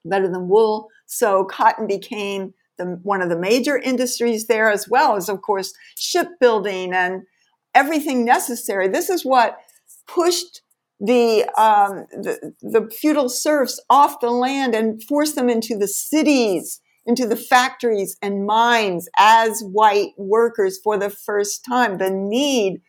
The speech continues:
for capitalism to produce everything necessary to go out and continue to conquer, create violence to, occupy, and steal from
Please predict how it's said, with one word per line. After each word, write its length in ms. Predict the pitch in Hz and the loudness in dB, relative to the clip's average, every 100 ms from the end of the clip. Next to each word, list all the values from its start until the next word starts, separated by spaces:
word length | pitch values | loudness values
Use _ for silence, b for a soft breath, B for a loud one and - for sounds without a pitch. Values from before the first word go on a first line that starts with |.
| _ - | _ 0
for 140 | 214 | 0
capitalism 800 | 240 214 226 220 196 185 190 - _ _ | 4 2 4 2 0 -2 -8 -12 _ _
to 140 | - 254 | -6 -4
produce 520 | 254 214 226 202 - _ | -2 0 0 -2 -8 _
everything 720 | 233 262 262 277 269 226 208 214 | 2 4 0 -4 -4 -6 -4 0
necessary 840 | 240 220 240 220 202 175 180 180 b b - | 2 2 -2 -4 -6 -4 -4 -6 b b -6
to 80 | 226 | 2
go 280 | 240 240 220 | 4 4 4
out 280 | 202 190 - | 2 2 -2
and 220 | 190 185 | -8 -8
continue 800 | 254 185 - 240 214 190 180 170 - _ _ | -10 -10 -4 -2 -2 -2 -4 -6 -12 _ _
to 100 | - | -10
conquer, 800 | 185 - 269 247 240 233 208 202 b b b _ | -8 -4 0 0 0 -2 -2 -4 b b b _
create 320 | 185 175 185 | -6 -6 2
violence 600 | 233 233 226 220 - - | 4 4 2 -4 -10 -8
to, 380 | 233 202 190 196 - _ _ _ | -2 0 0 -4 -10 _ _ _
occupy, 920 | 226 240 - 226 226 226 208 185 180 185 - _ _ _ | 4 4 0 -6 -4 2 4 6 4 -2 -12 _ _ _
and 320 | 202 190 185 | -2 0 -6
steal 540 | - - - 302 277 240 | -10 -10 2 4 4 2
from 580 | - 185 175 175 175 | -4 -2 -2 -2 -8